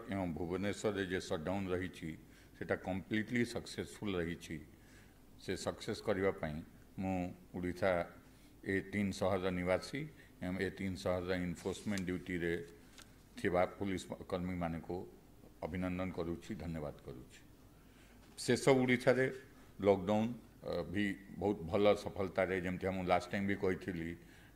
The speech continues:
ଖୁବ୍ ଭଲ ସଫଳତା ରହିଛି। ନାଇଣ୍ଟି ପରସେଣ୍ଟ ପ୍ଲସ୍ ଲୋକ କୋଅପରେଟ୍ କରୁଛନ୍ତି, ଅଳ୍ପ ଲୋକ କୋଅପରେଟ୍ କରୁନାହାନ୍ତି, ତା ପାଇଁ ଆମକୁ କିଛି ନା କିଛି କାର୍ଯ୍ୟାନୁଷ୍ଠାନ କରିବାକୁ ପଡ଼ୁଛି।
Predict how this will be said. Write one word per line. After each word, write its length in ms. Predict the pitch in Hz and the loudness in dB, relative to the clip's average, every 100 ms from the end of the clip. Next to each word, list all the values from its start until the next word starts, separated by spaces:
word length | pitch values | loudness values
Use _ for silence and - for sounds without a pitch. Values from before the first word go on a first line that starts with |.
| - - | -20 -12
ଖୁବ୍ 220 | - 101 | -6 -2
ଭଲ 160 | 98 104 101 | 2 4 4
ସଫଳତା 440 | 98 98 95 104 | 2 -2 2 4
ରହିଛି। 420 | 98 95 92 - 98 - - - | 6 4 2 -4 -4 -6 -16 -4
ନାଇଣ୍ଟି 320 | 87 95 87 | 0 0 0
ପରସେଣ୍ଟ 380 | 98 92 - 95 82 | -2 -2 -2 -6 0
ପ୍ଲସ୍ 280 | 98 - 98 | 0 0 -4
ଲୋକ 160 | 87 95 - | -2 -4 -2
କୋଅପରେଟ୍ 400 | 82 - 98 98 | -4 0 0 2
କରୁଛନ୍ତି, 640 | 101 92 92 92 - 87 92 - - - | -2 -2 -4 -8 -6 -10 -10 -16 -20 -2
ଅଳ୍ପ 220 | 90 87 98 | -2 2 2
ଲୋକ 220 | 95 82 90 | 2 0 -2
କୋଅପରେଟ୍ 500 | - 82 - 87 - | 0 -2 0 -4 -2
କରୁନାହାନ୍ତି, 720 | 82 87 110 95 95 85 87 87 - - - | -2 0 0 0 -2 -6 -8 -10 -14 -20 -4
ତା 100 | 82 | 0
ପାଇଁ 260 | 78 92 95 | 0 0 0
ଆମକୁ 380 | 85 87 - 117 151 - - - - | 0 -2 -4 -6 -6 -12 -20 -16 -12
କିଛି 220 | 92 104 | -4 -2
ନା 120 | 92 | -2
କିଛି 300 | - 87 135 | -4 -4 -2
କାର୍ଯ୍ୟାନୁଷ୍ଠାନ 800 | 135 87 85 78 92 - 90 98 | 2 4 4 -2 -6 -4 -2 -2
କରିବାକୁ 440 | 98 82 82 - 85 | 0 0 0 -2 -10
ପଡ଼ୁଛି। 420 | - 69 67 | -10 -12 -12